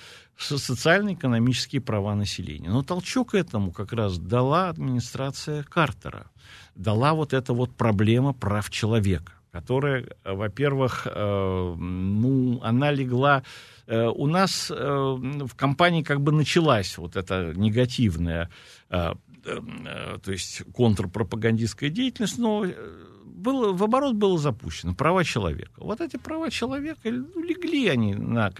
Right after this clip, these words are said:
на некое, как говорится, сознание. Э, в стране ведь в Ра-, в Советском Союзе тоже происходила смена поколений, росли новые, как говорится, люди, представления, и вот это вот запустилось, права человека.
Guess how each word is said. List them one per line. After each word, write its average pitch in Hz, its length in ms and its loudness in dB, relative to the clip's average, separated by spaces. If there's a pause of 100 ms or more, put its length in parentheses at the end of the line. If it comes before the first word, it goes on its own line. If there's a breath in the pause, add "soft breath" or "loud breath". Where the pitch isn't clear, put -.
на 120 180 4
некое, 147 440 2
как 120 160 -8
говорится, 110 260 -4
сознание. 107 760 0 (380 loud breath)
Э, 95 240 0
в 90 80 -6
стране 180 380 2
ведь 170 180 -2
в 127 60 0
Ра-, 120 320 2
в 107 80 -10
Советском 160 340 -4
Союзе 156 220 -2
тоже 180 180 0
происходила 92 600 -2
смена 185 340 -2
поколений, 113 720 0
росли 160 340 -2
новые, 92 400 0
как 82 180 -8
говорится, 92 340 -2
люди, 135 400 -2
представления, 127 880 -2
и - 20 -6
вот 320 180 -8
это 349 220 -8
вот 294 200 -10
запустилось, 220 800 -4
права 170 320 4
человека. 160 720 2